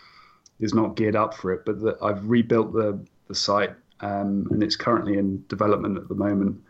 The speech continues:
on a staging site, um, and it's using some of these techniques in there.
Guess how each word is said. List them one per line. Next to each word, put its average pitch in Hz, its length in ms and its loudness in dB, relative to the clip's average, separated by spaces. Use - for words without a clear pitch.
on 98 140 2
a 95 380 0
staging 98 640 2
site, 101 400 0
um, 101 540 0
and 104 120 2
it's 101 200 0
using 101 440 2
some 107 200 0
of 101 60 0
these 98 180 -2
techniques - 500 -4
in 104 100 0
there. 113 280 2